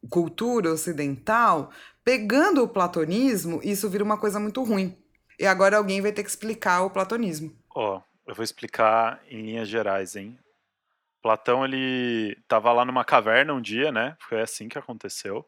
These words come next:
Speaker 2: E aí ele viu umas sombras lá e ele falou: mano, esse bagulho aí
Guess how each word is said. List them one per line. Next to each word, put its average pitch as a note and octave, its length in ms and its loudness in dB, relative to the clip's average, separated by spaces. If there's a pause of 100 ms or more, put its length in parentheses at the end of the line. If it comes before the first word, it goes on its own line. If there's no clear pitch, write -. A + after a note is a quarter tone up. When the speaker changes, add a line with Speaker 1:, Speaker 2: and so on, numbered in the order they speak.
(100)
Speaker 2:
E A2 180 -6
aí A2 680 0
ele A2 300 -6
viu A#2+ 500 -4 (260)
umas A#2 300 -4
sombras A#2+ 420 -2
lá A2 140 2
e B2 40 2
ele B2+ 60 -8
falou: A#2+ 240 -4
mano, A2+ 400 -4 (120)
esse - 160 -20
bagulho A2 400 -2
aí A2 320 -2